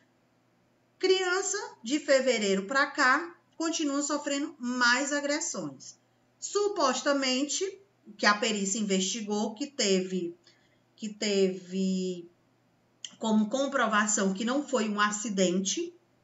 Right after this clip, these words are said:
né? Quando a criança chega no hospital, o Henry chega no hospital,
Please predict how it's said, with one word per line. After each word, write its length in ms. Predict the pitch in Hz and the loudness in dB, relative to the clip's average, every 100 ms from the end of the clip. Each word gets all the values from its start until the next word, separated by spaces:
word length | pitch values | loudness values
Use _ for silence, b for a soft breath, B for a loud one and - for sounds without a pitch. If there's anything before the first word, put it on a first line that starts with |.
| _ - | _ -8
né? 360 | 196 220 339 - b b b b _ _ | -2 0 -2 -8 b b b b _ _
Quando 260 | 330 349 370 | 2 6 6
a 80 | 349 | 4
criança 460 | 349 339 294 294 | 4 4 4 0
chega 280 | - 254 226 | -2 -2 0
no 60 | 220 | -2
hospital, 500 | 214 254 254 262 269 | -4 -6 2 4 4
o 60 | |
Henry 180 | 220 214 | 6 4
chega 240 | 208 214 | 4 -2
no 100 | 214 | -2
hospital, 800 | 214 - 233 - 233 247 302 - | -2 -4 -8 2 4 4 2 -4